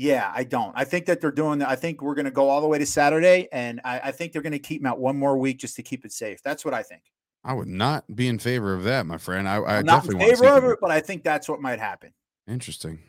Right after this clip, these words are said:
Speaker 2: Interesting,
Speaker 1: Yeah.
Speaker 2: interesting.
Speaker 1: That's just,
Speaker 2: All
Speaker 1: that's
Speaker 2: right.
Speaker 1: just my take. But anyways, with all that being said, so I'm doing this game without, uh, Aaron Jones and Zeke playing. All right,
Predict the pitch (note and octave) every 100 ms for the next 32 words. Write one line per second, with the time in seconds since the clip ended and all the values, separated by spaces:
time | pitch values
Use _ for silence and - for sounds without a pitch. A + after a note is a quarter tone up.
0 | - G2 A2+ G#2+ G2 F#2 E2+ D#2+ D#2+ D2+
1 | _ _ - - C#3+ F3+ - A#3 G#3+ G3+
2 | - F3 E3 E3 A2+ - E3 B3 B3 F#3
3 | E3 E3+ B3 C4+ B3+ B3+ A3 E3 G#3 -
4 | F3+ G#3 F#3+ A3 G3 E3+ - F3 D#3+ D3
5 | D#3 D#3 - _ _ _ _ _ - D3+
6 | C3+ B2+ D3+ D3+ C#3+ C3 C3+ C3 A#2 A2
7 | B2 - A#2 G#2+ A#2+ B2+ _ _ _ _
8 | _ - B2+ C3 D3